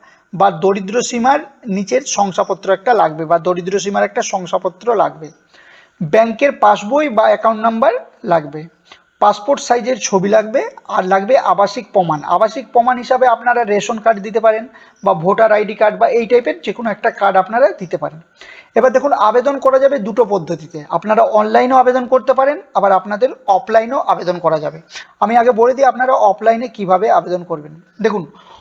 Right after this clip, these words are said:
অফলাইনে আবেদন করতে হলে আপনাদেরকে প্রথমে আপনার যে লোকাল গ্যাস এজেন্সি আছে, অর্থাৎ আপনার বাড়ির আশেপাশে যে গ্যাস এজেন্সি আছে, ও সেটা এইচপি হতে পারে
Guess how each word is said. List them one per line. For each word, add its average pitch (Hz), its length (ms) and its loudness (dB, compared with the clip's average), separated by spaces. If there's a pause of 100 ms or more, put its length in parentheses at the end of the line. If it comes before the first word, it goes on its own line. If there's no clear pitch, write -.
(120)
অফলাইনে 254 580 2
আবেদন 233 380 2
করতে 254 300 0
হলে 254 220 2
আপনাদেরকে 240 540 0
প্রথমে 220 460 -2 (320)
আপনার 208 320 0
যে 240 180 -2
লোকাল 214 480 2
গ্যাস 220 340 2
এজেন্সি 208 500 -2
আছে, 165 200 -4
অর্থাৎ 185 380 0
আপনার 233 320 0 (120)
বাড়ির 202 300 0 (360)
আশেপাশে 208 600 0
যে 190 160 -2 (140)
গ্যাস 214 300 4
এজেন্সি 208 420 -6
আছে, 202 200 -4 (520)
ও 240 40 2 (100)
সেটা 226 260 0 (120)
এইচপি 214 420 -4
হতে 208 200 2
পারে 214 220 2